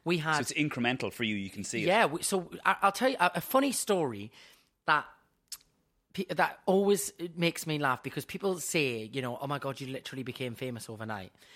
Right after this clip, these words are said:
Speaker 1: And it is so true. Like, I mean, obviously, you know, we'd filmed the show, and, uh, previous to that, like, I'd,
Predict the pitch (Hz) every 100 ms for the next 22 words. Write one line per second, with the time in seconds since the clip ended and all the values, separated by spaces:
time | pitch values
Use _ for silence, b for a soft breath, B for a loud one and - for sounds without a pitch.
0 | B B - 151 151 147 - - 175 175
1 | - - 202 185 - 165 120 95 - -
2 | 139 131 - B B B 220 254 285 269
3 | - 202 185 160 147 165 - 202 190 165
4 | - 165 147 143 147 147 139 B B B
5 | 160 - 160 165 - _ - 202 180 175
6 | - 151 139 147 139 143 147